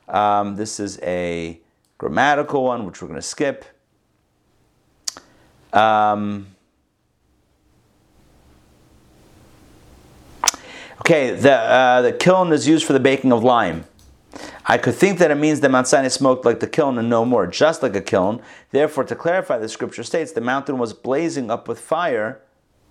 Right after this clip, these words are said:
blazing with fire up to the he-, up to the heart of the heaven, meaning that the fire was far greater than, than in a lime kiln.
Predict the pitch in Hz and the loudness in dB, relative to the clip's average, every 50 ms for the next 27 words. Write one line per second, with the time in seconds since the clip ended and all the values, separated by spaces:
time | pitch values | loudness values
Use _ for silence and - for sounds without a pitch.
0 | _ _ _ _ _ _ _ - 120 139 147 131 139 131 123 - - 156 139 143 | _ _ _ _ _ _ _ 4 6 6 6 6 2 0 0 0 2 2 2 4
1 | 135 123 - - - 113 131 135 151 139 117 - - - 101 107 - - 127 131 | 2 2 0 0 -2 0 2 2 2 0 0 -2 -6 -4 -4 -4 -4 -2 -4 -2
2 | 123 123 127 123 113 113 113 110 95 76 - _ _ _ _ _ _ _ - _ | -2 -2 -4 -4 -4 -4 -4 -4 -6 -8 -10 _ _ _ _ _ _ _ -20 _
3 | - - 131 151 156 147 135 - 120 107 - 143 139 135 127 123 - - 131 123 | -4 -2 0 2 2 0 -2 -4 -6 -2 0 0 2 2 0 -2 -2 -2 -2 -2
4 | 120 120 131 131 131 135 131 120 120 117 101 98 110 110 110 104 101 98 92 98 | -2 0 -2 0 0 0 -2 -4 -6 -8 -8 -6 -6 -6 -6 -6 -8 -6 -6 -4
5 | 107 107 107 104 101 - - 107 78 - | -4 -4 -4 -6 -10 -8 -8 -8 -8 -8